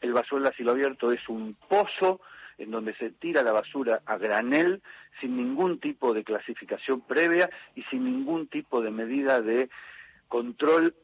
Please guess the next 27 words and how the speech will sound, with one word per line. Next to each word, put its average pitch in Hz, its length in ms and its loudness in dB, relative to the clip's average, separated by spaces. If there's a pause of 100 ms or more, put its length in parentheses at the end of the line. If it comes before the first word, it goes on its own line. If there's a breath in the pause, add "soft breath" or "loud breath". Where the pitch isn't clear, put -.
(540)
respecto 117 640 0
de, 120 300 2
eh, 113 80 -4 (440)
los 101 520 -6
lixiviados, 117 640 0
es 117 80 -2
decir, 110 240 -6
los 104 180 -4
jugos 139 480 2 (160)
de 110 200 -4
esa 107 160 0
basura 117 520 2
hacia 107 240 -6
el 98 80 -6
subsuelo, 143 760 2 (340 loud breath)
el 135 200 -2
humo 139 440 4
de 110 80 2
la 110 140 2
quema, 131 640 2 (800 loud breath)
etcétera. 80 560 -12
Es - 80 -10
decir, 120 300 -2 (200)
cesa 175 280 2
la 131 100 2
contaminación 113 600 -2
automáticamente. 87 840 -6